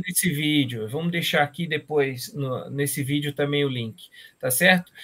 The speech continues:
Chamo os demais da bancada, então, pra se despedirem do pessoal, agradecendo aí, pessoal que tá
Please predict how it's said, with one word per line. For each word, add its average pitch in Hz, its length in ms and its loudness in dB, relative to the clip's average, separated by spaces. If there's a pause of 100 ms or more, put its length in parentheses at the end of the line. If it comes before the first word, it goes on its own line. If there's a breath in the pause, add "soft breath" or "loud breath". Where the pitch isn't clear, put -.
(140 loud breath)
Chamo 233 600 8
os 185 140 0
demais 202 320 8
da 208 80 6
bancada, 196 400 6
então, 208 300 2
pra 233 180 2
se 226 140 -2
despedirem 196 720 0
do 151 120 -10
pessoal, 165 460 0
agradecendo 160 720 0
aí, 185 280 2 (320 soft breath)
pessoal 165 380 -2
que 165 260 -4 (500)
tá 156 180 2